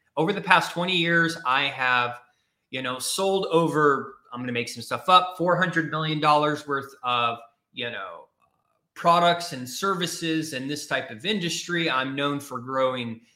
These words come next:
um, sales organizations, dot, dot, dot. Hey, does it make sense for us to have a conversation?"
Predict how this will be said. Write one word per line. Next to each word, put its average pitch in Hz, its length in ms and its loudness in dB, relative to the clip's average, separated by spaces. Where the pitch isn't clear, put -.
um, 107 300 -4
sales 202 400 0
organizations, 160 800 0
dot, 131 240 -2
dot, 131 180 -6
dot. 131 200 -4
Hey, 170 180 -4
does 208 260 0
it 269 120 -2
make 226 160 -2
sense 151 320 -6
for 135 180 -2
us 123 140 -2
to 113 80 -10
have 110 220 -6
a 117 40 -10
conversation?" - 680 -12